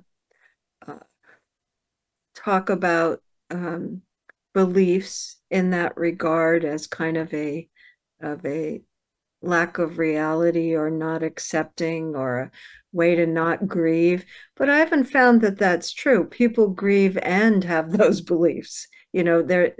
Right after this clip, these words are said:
they're not, they're two parts. They're not, um, in opposition. Maybe for some people they are, um, trying to get, get out of grieving by saying they're in heaven or whatever, but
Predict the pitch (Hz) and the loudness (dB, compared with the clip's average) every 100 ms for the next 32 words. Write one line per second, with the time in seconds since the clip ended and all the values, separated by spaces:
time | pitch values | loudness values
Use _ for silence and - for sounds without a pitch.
0 | - 185 185 185 190 202 190 - - 180 | -8 -2 0 2 4 4 2 0 -6 -2
1 | 175 - 277 233 - 214 160 127 - 156 | -2 -2 -2 0 2 4 2 -2 -8 -4
2 | 160 165 165 170 - - - 170 156 143 | -2 -2 0 -2 -4 -12 -10 -8 -6 -8
3 | 190 - 190 170 165 - 156 170 160 - | -10 -4 0 2 0 -2 -8 -4 -4 -4
4 | - 143 - 196 _ - - _ - 185 | -6 -6 -8 -14 _ -20 -20 _ -4 2
5 | 170 170 170 175 170 - 196 233 214 170 | 2 4 0 0 -6 0 2 4 2 0
6 | 160 156 151 147 147 151 180 _ _ 190 | -2 -2 -2 -2 -4 -6 -8 _ _ -10
7 | 156 147 - 160 151 147 143 - _ - | -8 -8 -4 -4 -4 -4 -4 -6 _ -20
8 | _ - 165 151 151 214 180 160 156 160 | _ -4 -2 2 4 4 2 0 -2 -2
9 | 160 165 151 147 170 _ - 156 156 151 | -2 -2 -2 -4 -10 _ -6 -4 -2 -2
10 | 151 _ _ _ _ _ _ _ _ _ | -4 _ _ _ _ _ _ _ _ _
11 | 220 - - - 160 151 151 151 156 151 | -20 -18 -14 -6 -4 -4 -4 -4 -4 -4
12 | 151 160 143 143 143 147 139 143 151 156 | -4 -6 -6 -6 -6 -6 -6 -4 -4 -4
13 | 147 151 151 147 - | -4 -8 -4 -6 -6